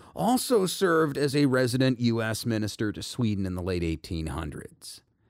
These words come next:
Here is what Levitt Stevens had to say about Gustavus's war with Russia, which he inherited from his father.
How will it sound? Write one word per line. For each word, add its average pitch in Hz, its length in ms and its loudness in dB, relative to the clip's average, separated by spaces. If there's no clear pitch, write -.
Here 120 460 2
is 98 320 2
what 92 240 -2
Levitt 87 380 -4
Stevens 87 640 -4
had 80 320 -10
to 90 80 -12
say 78 560 -6
about 78 400 -8
Gustavus's 80 720 -6
war 71 340 -6
with 69 280 -10
Russia, 92 640 -4
which 95 200 -2
he 78 340 -4
inherited 98 880 0
from 90 180 -4
his 80 160 -6
father. - 480 -12